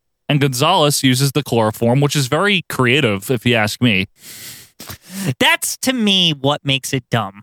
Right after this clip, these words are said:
Speaker 1: It's very
Speaker 2: C-
Speaker 1: inventive.
Speaker 2: No, it's not, because
Speaker 1: So good.
Speaker 2: he's so big. Why does he need chloroform?
Speaker 1: Well, 'cause The Undertaker's like a zombie, so you gotta do what you gotta do.
Speaker 2: Yeah, but his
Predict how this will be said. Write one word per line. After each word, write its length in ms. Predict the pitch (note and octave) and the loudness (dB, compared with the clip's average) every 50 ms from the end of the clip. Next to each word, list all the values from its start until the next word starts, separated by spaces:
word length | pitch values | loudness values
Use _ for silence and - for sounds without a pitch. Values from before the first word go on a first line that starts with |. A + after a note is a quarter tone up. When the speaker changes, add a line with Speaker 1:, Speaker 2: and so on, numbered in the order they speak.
| _ _ _ | _ _ _
Speaker 1:
It's 100 | C3 A#2+ - | -4 -2 0
very 240 | D#3 F3+ A3 A3+ | 0 0 2 2
Speaker 2:
C- 100 | D#3 E3+ | 2 4
Speaker 1:
inventive. 560 | E3+ D#3 C3 D3+ D#3+ D#3 - F2 D#2+ E2 - D3 | 2 4 2 0 -2 -2 -4 -6 -8 -4 -2 0
Speaker 2:
No, 260 | D3+ G3 A#3+ C4 A#3+ | 2 2 2 0 -2
it's 220 | A3+ G3+ - - | -4 -4 -4 -2
not, 320 | G3+ G#3 G#3+ G3+ E3+ C#3 - _ | 0 0 2 2 0 0 0 _
because 420 | D#3 D#3 - - F#3 F3 E3+ D3+ | -4 -4 0 0 0 0 0 0
Speaker 1:
So 160 | - F#3 G3+ | 0 -2 -2
good. 360 | G3 G3 C4 B3 D3 G2+ G2 - _ | 0 0 0 0 0 -2 -4 -12 _
Speaker 2:
he's 320 | - - C4 C#4 C#4 B3 | -4 -2 0 2 2 2
so 300 | - - - C#4 C4 B3+ F#3+ _ - | 2 2 2 2 0 0 -4 _ 0
big. 220 | A#3+ C4 A#3 G3 D#3+ C#3+ | 2 2 2 0 -2 -2
Why 240 | D3 D#3+ E3+ G3 | 0 2 2 2
does 160 | G#3 G#3+ G3 - | 0 -2 -6 -4
he 120 | G#3+ G#3+ | -2 0
need 200 | G#3 G#3 G3+ - | 0 0 -2 -2
chloroform? 640 | - - F#3 F3+ F3+ F3 C#3 - - B2 A2+ G2 F#2+ - _ | -2 0 2 2 4 2 2 0 -2 -6 -4 -6 -6 -6 _
Speaker 1:
Well, 80 | - | -6
'cause 120 | - A#3 A#3+ | -4 -2 0
The 60 | C#4 | 0
Undertaker's 460 | C#4+ D4+ C#4 - D4+ - C#4+ C#4 A3+ | 0 0 -2 -4 -2 -2 -2 -2 0
like 160 | - B3+ B3 | -2 0 0
a 60 | C4+ B3 | 0 0
zombie, 420 | G3+ A3 A#3 D4 C4+ - A2 G2 | 0 0 2 2 2 2 0 -2
so 180 | - - B2+ A#2 | -2 0 0 0
you 120 | A#2+ C3 | 0 2
gotta 160 | D3 F#3 G3 F3+ | 0 0 0 2
do 120 | F3 F#3+ | 2 2
what 60 | F3 | 2
you 60 | D#3 | 2
gotta 180 | D#3+ E3+ D#3 C#3+ | 2 0 0 2
do. 220 | C3 D#3+ F#3+ D#3 G#2+ - - | 2 2 0 0 0 -4 -2
Speaker 2:
Yeah, 120 | - B3 A3+ | -2 -2 -2
but 120 | G#3 G3 - | -2 -4 -4
his 260 | D#3 - G#3 G3+ | -8 -8 -8 -10